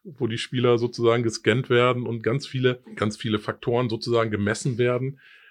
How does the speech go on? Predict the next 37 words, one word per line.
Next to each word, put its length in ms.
ähm, 640
die 180
dann, 540
äh, 200
dazu 440
verwen-, 380
äh, 180
verwendet 300
werden, 380
äh, 260
wie 160
hoch 160
kann 140
ich 80
den 100
Spieler 240
belasten? 540
Ist 120
er 80
schon 180
wieder 180
voll 280
da? 540
Auch 240
nach 220
Verletzungen 580
zum 160
Beispiel, 480
ja. 240
Und 140
dann 120
sind's 280
nicht 140
nur 100
Faktoren, 580
die, 280
ähm, 500